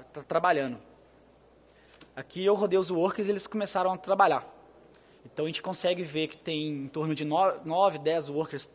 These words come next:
funcionando. E quais são as páginas que eles estão fazendo esse crawler. Então ele pega quais estão ativos, quais não estão ativos. Isso aqui é um WebSocket, que a nossa A P I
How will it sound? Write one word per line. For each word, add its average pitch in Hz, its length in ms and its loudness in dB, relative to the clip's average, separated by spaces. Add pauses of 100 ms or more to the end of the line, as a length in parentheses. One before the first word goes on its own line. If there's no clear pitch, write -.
funcionando. 151 640 -6 (1300)
E 175 140 -4
quais 202 220 6
são 226 160 -2
as 214 100 -2
páginas 185 480 0
que - 100 -8
eles 170 480 -8 (1040)
estão - 240 -6
fazendo 165 280 -4
esse - 160 -8
crawler. 123 360 -6 (560)
Então 147 320 -6
ele 170 120 -6 (120)
pega 170 240 2
quais 180 340 4
estão 185 180 -4
ativos, 202 420 -4
quais 185 300 2
não 196 100 -2
estão 185 240 -4
ativos. 185 600 -6 (1400)
Isso 151 160 -6
aqui 180 320 -4
é 180 60 2
um 175 60 -2
WebSocket, - 760 -4 (840)
que - 80 -10
a 151 40 -2
nossa 151 220 -4
A - 20 -16
P 151 180 -4
I 139 240 -8